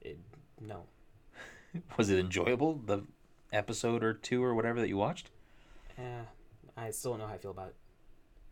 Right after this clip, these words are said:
Speaker 2: W-, are you gonna revisit more of it?
Speaker 1: Yeah, I mean, I'll, I'll watch it as it airs. Or,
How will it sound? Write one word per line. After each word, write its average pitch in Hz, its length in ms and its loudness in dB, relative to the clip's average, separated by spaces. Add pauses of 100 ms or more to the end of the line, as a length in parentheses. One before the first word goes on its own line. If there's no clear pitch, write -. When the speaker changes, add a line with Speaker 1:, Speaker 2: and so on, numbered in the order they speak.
(200)
Speaker 2:
W-, 107 180 4
are 104 80 6
you 107 100 6
gonna 98 140 4
revisit 98 400 2
more 92 260 0
of 85 100 -12
it? - 80 -14 (540)
Speaker 1:
Yeah, 160 160 -6
I 92 40 -10
mean, 98 180 -10 (640)
I'll, - 80 -12 (280)
I'll 110 140 -2
watch 107 260 -2
it 98 60 -12
as 101 140 -8
it 95 80 -6
airs. 101 200 -6
Or, 92 80 -10